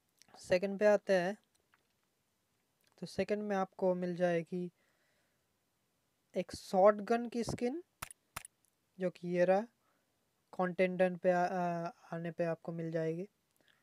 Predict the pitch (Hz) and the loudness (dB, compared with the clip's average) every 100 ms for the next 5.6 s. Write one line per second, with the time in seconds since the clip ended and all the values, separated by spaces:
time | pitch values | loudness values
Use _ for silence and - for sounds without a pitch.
0 | _ _ _ _ _ _ _ - 170 _ | _ _ _ _ _ _ _ -20 -20 _
1 | - 196 220 233 208 202 190 180 180 170 | 0 6 6 6 6 4 4 0 -2 -2
2 | 170 170 175 170 - 175 165 185 180 170 | -4 -4 -4 -4 -2 -4 2 2 4 -2
3 | 185 _ _ _ _ _ _ _ _ _ | -6 _ _ _ _ _ _ _ _ _
4 | _ _ _ 175 175 170 175 170 202 185 | _ _ _ -8 -6 -2 -2 0 0 0
5 | 185 180 175 165 180 | -2 -2 -2 -2 -4